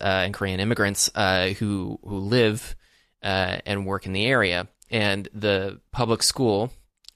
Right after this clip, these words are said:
um, the L A Unified School District Public School, uh, commissioned a mural, um, and it was by an artist, and he painted a, a, a, A-, Ava Gardner, uh, a Hollywood actress. Um,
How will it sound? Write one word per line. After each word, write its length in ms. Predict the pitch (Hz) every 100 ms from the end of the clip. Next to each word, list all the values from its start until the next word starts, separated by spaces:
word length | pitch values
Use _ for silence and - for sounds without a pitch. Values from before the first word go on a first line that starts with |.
| _ _ -
um, 480 | 110 101 98 90 -
the 180 | 95 -
L 140 | 104
A 60 | 104
Unified 680 | 104 104 104 101 101 101 -
School 220 | - 107
District 320 | 98 101 90
Public 280 | 101 95 92
School, 340 | - 95 104 - - - -
uh, 380 | 101 95 95 87
commissioned 420 | 120 113 117 101
a 60 |
mural, 540 | 104 127 151 131 123 117 - -
um, 420 | 101 98 95 95
and 260 | 101 95 92
it 60 | 80
was 120 | -
by 160 | 95
an 80 | 92
artist, 500 | 104 104 101 - -
and 120 | 98
he 300 | 98 98 101
painted 400 | 98 - 98 98
a, 880 | 98 92 87 95 - 92 82 78 - - -
a, 40 |
a, 220 | 90 87 82 _ -
A-, 240 | 120 117 123
Ava 180 | 117 104
Gardner, 400 | 101 95 90 95
uh, 300 | 101 95 92
a 320 | 101 101 95 101 - - - - _
Hollywood 340 | 131 127 117 107
actress. 480 | 82 - - - -
Um, 540 | 101 95 90 90 90